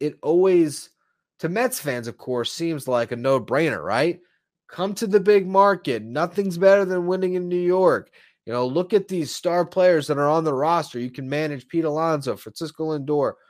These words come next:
Brandon Nimmo. Uh, you know, that you can, you know, Kodai Senga in the rotation, the ability to continue to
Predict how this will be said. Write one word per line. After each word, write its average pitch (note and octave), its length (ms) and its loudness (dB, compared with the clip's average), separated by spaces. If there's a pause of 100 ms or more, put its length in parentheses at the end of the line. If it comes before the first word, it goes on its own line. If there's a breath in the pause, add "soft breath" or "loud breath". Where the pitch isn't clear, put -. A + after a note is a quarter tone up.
(220 soft breath)
Brandon E3 500 -2
Nimmo. D3+ 500 -4 (420)
Uh, A2 280 -2
you A2+ 100 -2
know, A#2 160 0
that A2 160 -10
you A#2+ 160 -6
can, B2 540 -8
you A2+ 60 -10
know, A2 80 -8
Kodai D#3+ 420 2
Senga D#3 320 -2
in D3 40 -2
the C#3+ 80 0
rotation, C#3 680 -2
the A#2 100 -4
ability D#3 500 2
to - 140 -14
continue E3 440 -6
to D3+ 180 -6